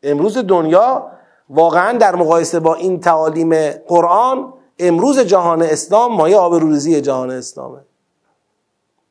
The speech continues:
یک میلیارد و چند صد میلیون مسلمان در جهان قرآن دارن، تو سری می‌خورند.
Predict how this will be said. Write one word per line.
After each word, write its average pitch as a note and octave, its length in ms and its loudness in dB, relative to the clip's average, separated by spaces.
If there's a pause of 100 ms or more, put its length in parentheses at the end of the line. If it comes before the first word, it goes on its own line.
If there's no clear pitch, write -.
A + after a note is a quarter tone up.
(2500)
یک F3 240 -2
میلیارد F#3 460 0
و F3+ 40 0
چند F3 240 -2
صد G3 280 0
میلیون F3+ 360 -2
مسلمان G3+ 1040 -2 (1300)
در F3+ 200 2
جهان A#3 920 0 (420)
قرآن A#3 680 2
دارن، F4 580 0
تو B3+ 100 -4
سری F#3 280 0
می‌خورند. - 640 -8